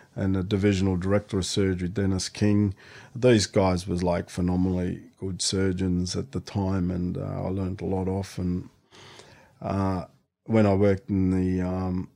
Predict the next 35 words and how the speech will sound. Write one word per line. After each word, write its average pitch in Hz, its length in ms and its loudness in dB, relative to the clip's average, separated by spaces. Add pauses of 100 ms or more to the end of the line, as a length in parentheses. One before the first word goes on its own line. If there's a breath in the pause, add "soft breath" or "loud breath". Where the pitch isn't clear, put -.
(220)
in 95 240 0
the 95 60 -2
Glasgow, 104 640 0
Clem 98 340 -2
Imrie, 104 460 2
who 98 220 0
was 95 200 -4
a 95 280 -2
pancreas 95 440 -4
surgeon 95 520 -2
there, 101 220 0
was, 95 360 -6 (120)
uh, 90 220 -8
someone 92 400 -4
I 90 140 -4
learned 92 380 -4
a 90 60 -8
lot 95 220 -2
off. 98 320 -4
And 101 180 -2 (960 loud breath)
I 113 80 0
particularly 131 580 4
found 110 460 4
him, 110 500 6
uh, 98 380 0 (1040 loud breath)
you 110 120 0
know, 107 140 4
he 135 200 8
was 117 180 6
dealing 104 400 6
with 92 160 0
chronic 98 420 2
alcoholics 98 1040 0
with 92 280 -4
pancreatitis, 92 1200 -2